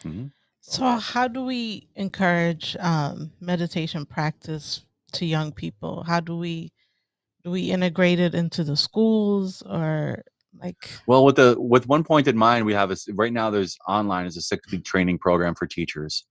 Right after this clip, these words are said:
Speaker 1: And the first three weeks is to, is to kinda get into the brain.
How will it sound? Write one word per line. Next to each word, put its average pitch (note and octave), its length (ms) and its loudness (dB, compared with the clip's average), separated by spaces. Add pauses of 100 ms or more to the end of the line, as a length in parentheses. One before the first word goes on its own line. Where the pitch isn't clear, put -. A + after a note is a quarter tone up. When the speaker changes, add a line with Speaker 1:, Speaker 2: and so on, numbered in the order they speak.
Speaker 1:
And E2+ 420 0 (920)
the F#2+ 80 0
first C#3+ 360 2 (280)
three B2+ 180 2
weeks A#2 340 2
is G2 180 -2
to, G#2 220 0
is G#2 240 2
to F#2+ 540 0 (480)
kinda C#3 280 0
get A#2+ 200 4
into G#2+ 760 2
the G2 60 -4
brain. G#2 520 0